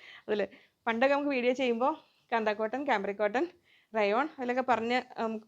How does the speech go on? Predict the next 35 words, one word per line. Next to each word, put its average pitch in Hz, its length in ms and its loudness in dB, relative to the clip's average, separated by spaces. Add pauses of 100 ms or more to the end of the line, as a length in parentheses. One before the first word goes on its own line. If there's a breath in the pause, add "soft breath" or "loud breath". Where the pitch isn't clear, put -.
കുഴപ്പമില്ലാത്ത 240 460 4
പേരുകൾ 220 320 4
വരും. 214 140 2
ഇപ്പൊ 285 280 -2
ഒരുപാട് 339 760 6 (260)
പേരുകളാണ്. 202 600 4 (500 soft breath)
അത് 240 80 2 (120)
പേര് 240 260 8
പഠിക്കലും 294 600 4
അതിൻ്റെ 214 280 -2
പേരും 262 380 2
നാളും 262 220 4
ജാതകവും 240 340 4
പഠിക്കലും 220 360 2
തന്നെ 208 120 2
ഒരു 196 80 4
ഇതാണ്. 175 240 2 (420 soft breath)
അപ്പൊ 254 120 -2
ഇതില് 294 540 2
നിങ്ങക്ക്, 262 240 -2 (400)
ഏഹ്, 247 280 0 (280 loud breath)
നമ്മളിപ്പോ 349 280 2
ഈ - 80 -2
കാണിച്ച 320 220 6
കോട്ടൺ 269 360 2
മെറ്റീരിയലോ, 262 500 0
നിങ്ങക്ക് 240 240 -2
നമ്മള് 247 280 0
നമ്മുടെ 240 340 2
ഇതിനു 247 140 0
മുമ്പ് 247 180 2
കാണിച്ചിട്ടുള്ള 240 580 2
ജക്കാർഡ് 233 520 2
അല്ലെ 226 120 0
ബ്രൊക്കെ 226 340 0